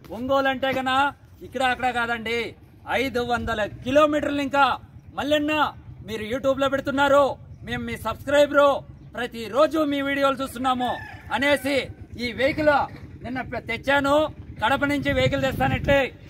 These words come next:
YouTube ఛానల్లో పెడతానిట్లే, మాకు ఈ వెహికల్ నచ్చింది, మేము బయలుదేరుతున్నామనేసి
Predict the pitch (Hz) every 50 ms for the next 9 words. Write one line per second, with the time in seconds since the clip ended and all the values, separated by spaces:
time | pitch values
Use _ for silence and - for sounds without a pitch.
0 | - - 220 277 302 311 311 302 - - 285 294 294 294 294 285 247 277 277 -
1 | 311 311 294 302 294 302 330 311 302 285 247 - - - - - - - 233 240
2 | 233 - 262 254 254 262 294 - 311 302 294 294 294 294 302 294 302 311 311 277
3 | 214 - - - - - - 190 220 214 180 208 240 262 277 269 262 262 269 254
4 | 269 269 254 277 262 269 262 262 262 262 262 233 -